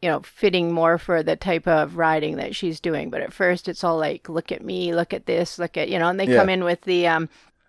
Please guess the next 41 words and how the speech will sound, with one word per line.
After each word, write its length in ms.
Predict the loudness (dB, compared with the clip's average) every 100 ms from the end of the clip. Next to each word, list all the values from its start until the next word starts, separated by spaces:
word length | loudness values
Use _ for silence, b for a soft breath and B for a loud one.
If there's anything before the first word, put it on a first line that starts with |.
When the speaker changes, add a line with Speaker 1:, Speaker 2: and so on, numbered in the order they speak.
| 0
Speaker 1:
that 180 | 0 2
big 180 | 0
fancy 300 | 4 4 2
horse 220 | 2 4 4
trailer, 260 | 2 2
but 140 | 2 2
it's 100 | 2
got 160 | 0 0 B B 2
Aspercell 840 | 4 4 2 0 2 6 8 8
in 120 | 4 6
giant 380 | 6 6 4
letters 400 | 4 6 8 6
written 220 | 6 6 8
all 160 | 8
over 200 | 8 8
it, 180 | 8 6
and 160 | 6 6
none 160 | 6
of 100 | 6
the 100 | 6
other 180 | 4 2
trailers 460 | 2 2 6 4 4
have 240 | 4 4
that. 360 | 4 6 4 4
So, 320 | 6 6 6 B
Speaker 2:
Yeah, 80 | -2
yeah. 80 | 2
Speaker 1:
yeah, 220 | 6 6 6
there's 220 | 4 2
a 60 | 4
lot 280 | 6 8
of 340 | 8 8 6 2
kinda 300 | 2 4 4
"look 240 | 2 0
at 80 | -2
me, 160 | -2 0
look 220 | 0 -2
at 120 | -4
me." 320 | -6 -8 -10 _
Speaker 2:
Yeah, 300 | 4 6 6 0 _ -6
yeah. 200 | -4